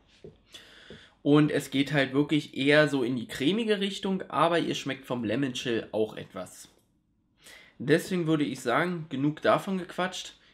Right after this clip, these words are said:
gehen wir über zum Fazit. Also Preis-Leistung, zweihundert Gramm, sechzehn Euro neunzig. Aber man muss auch sagen,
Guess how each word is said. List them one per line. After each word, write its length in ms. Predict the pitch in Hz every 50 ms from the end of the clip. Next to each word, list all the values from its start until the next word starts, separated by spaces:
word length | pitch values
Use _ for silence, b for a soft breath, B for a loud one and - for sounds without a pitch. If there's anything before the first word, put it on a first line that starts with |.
| b _ -
gehen 180 | 131 131 147
wir 100 | 143 135
über 220 | 120 135 139 131 -
zum 160 | - 135 120
Fazit. 500 | - 107 98 95 - - 67 - - - _ _ B B B B B B B
Also 340 | - - 117 120 120 - - - -
Preis-Leistung, 960 | - 156 147 170 214 208 - 156 147 156 180 185 - - - 180 185 190 - b b b b _ -
zweihundert 640 | - - - 123 135 160 190 202 202 190 196 -
Gramm, 320 | - 135 139 151 160 160 147 - -
sechzehn 680 | 113 107 110 113 147 185 185 - - - - 185 170 160
Euro 300 | - 127 139 127 123 120
neunzig. 720 | 107 104 123 156 208 240 - - 254 339 381 - - - - - _ _ _ _ _ _ _ _ _ _ _ _ _ _ _ _ _ _ _ _ - - -
Aber 300 | - 131 131 139 156 156
man 160 | 156 139 131 120
muss 200 | 123 127 - 113
auch 100 | 107 -
sagen, 520 | - 101 101 - 127 143 160 165 156 160